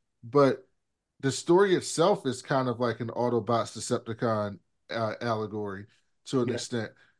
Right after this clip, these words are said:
Speaker 1: uh, of how the people look once they found out how each other looks when they never seen each other before.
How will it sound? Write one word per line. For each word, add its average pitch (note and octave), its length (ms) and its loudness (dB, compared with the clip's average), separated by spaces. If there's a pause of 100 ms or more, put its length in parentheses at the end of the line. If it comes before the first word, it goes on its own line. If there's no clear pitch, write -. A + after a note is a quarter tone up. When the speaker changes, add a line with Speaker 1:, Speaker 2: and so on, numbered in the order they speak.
(140)
Speaker 1:
uh, A2+ 480 0
of A2+ 220 -2
how B2+ 200 4
the A#2 120 -4
people A#2 580 -4
look C3 300 0
once C#3 140 -4
they C3 120 -6
found B2+ 260 -4
out B2 140 0
how A#2+ 140 0
each B2 180 -6
other A2 160 -4
looks A#2 420 -6
when A#2+ 120 -8
they A#2 80 -4
never A#2 240 -6
seen B2+ 200 -10
each C3+ 140 -12
other C3+ 140 -6
before. C#3+ 480 -8